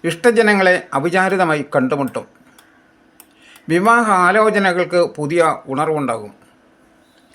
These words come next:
ഊഹക്കച്ചവടത്തിലും ലോട്ടറിയിലും ആദായം ലഭിക്കും. സ്ത്രീ സുഖവും സമ്പൽ സമൃദ്ധിയും പ്രതീക്ഷിക്കാം. കരാർ പണികൾ പുതുക്കി ലഭിക്കും. സ്വയം തൊഴിൽ മേഖല പുരോഗതിയിൽ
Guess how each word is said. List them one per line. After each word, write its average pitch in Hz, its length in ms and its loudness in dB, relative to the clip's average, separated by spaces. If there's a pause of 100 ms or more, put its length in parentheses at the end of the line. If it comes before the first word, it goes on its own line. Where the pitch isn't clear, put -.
(340)
ഊഹക്കച്ചവടത്തിലും 196 840 0 (160)
ലോട്ടറിയിലും 160 540 0 (280)
ആദായം 151 400 -2 (240)
ലഭിക്കും. 127 340 -6 (1400)
സ്ത്രീ 208 200 0 (140)
സുഖവും 190 380 2 (260)
സമ്പൽ 170 300 0 (120)
സമൃദ്ധിയും 156 420 -2 (220)
പ്രതീക്ഷിക്കാം. 123 540 -8 (1500)
കരാർ 220 360 2
പണികൾ 185 300 2 (140)
പുതുക്കി 147 360 -2
ലഭിക്കും. 123 320 -2 (1400)
സ്വയം 220 420 0
തൊഴിൽ 240 220 6
മേഖല 170 300 0 (280)
പുരോഗതിയിൽ 165 560 0